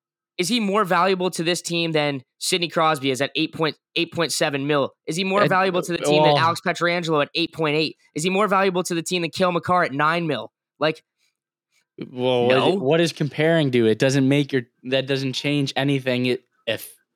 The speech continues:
Speaker 2: like, what, I don't know what you're
Speaker 1: No,
Speaker 2: saying.
Speaker 1: like, this, this sal-, like, well, the salary is, like what you said, when you're like, he's gonna ask for thirteen, fourteen million dollars a year. If they're that
Speaker 2: Yeah.
Speaker 1: far off, like, dude, he is not more, like,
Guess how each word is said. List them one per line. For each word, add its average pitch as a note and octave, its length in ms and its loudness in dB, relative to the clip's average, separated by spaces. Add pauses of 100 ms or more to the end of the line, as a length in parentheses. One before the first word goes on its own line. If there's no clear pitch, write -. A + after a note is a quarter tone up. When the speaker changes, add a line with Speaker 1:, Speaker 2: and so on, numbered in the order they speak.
(200)
Speaker 2:
like, B2+ 180 -2
what, C3 220 0
I B2 100 -2
don't C#3 140 0
know C#3 100 2
what C3+ 160 2
you're B2 100 -2
Speaker 1:
No, F#3+ 100 0
Speaker 2:
saying. G3+ 80 2
Speaker 1:
like, F3+ 140 -2
this, F#3 220 -4
this F#3+ 180 -4
sal-, G3+ 240 0
like, F#3 180 -2
well, F#3+ 200 0
the F3 140 -2
salary A3 420 2
is, E3+ 100 0
like E3+ 140 0
what F#3 80 -2
you F#3 60 -2
said, D#3 200 0
when D3+ 120 0
you're F3 100 0
like, E3 140 0
he's F#3 180 -4
gonna F#3 120 0
ask F3 200 -2
for E3 80 -4
thirteen, F3+ 400 -2
fourteen E3 500 -2
million D#3+ 260 2
dollars D3 280 2
a C3+ 40 -4
year. D3+ 220 0 (200)
If D3 120 -2
they're A#3 180 4
that C#3+ 100 -4
Speaker 2:
Yeah. C#3+ 220 4
Speaker 1:
far D3+ 360 2
off, C#3 300 2 (200)
like, D#3 160 0
dude, E3 200 0 (200)
he A#3+ 160 0
is A3+ 140 0
not G3+ 260 2
more, F#3+ 300 2 (300)
like, E3 200 0